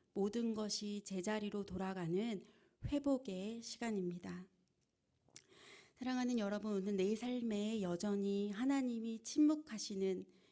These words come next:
영역이 있으십니까? 그 시간마저도 하나님이 내 가까이에서, 내 곁에서 지금 나를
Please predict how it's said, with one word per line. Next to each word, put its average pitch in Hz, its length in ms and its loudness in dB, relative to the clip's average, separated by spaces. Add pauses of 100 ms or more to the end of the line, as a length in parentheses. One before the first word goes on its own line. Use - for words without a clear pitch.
(100)
영역이 196 420 -4
있으십니까? 185 920 -6 (1700)
그 220 540 0
시간마저도 214 1040 0 (340)
하나님이 214 800 -2 (380)
내 220 500 0
가까이에서, 185 880 -6 (280)
내 214 480 -2
곁에서 214 800 -4 (400)
지금 226 340 -4
나를 202 420 -4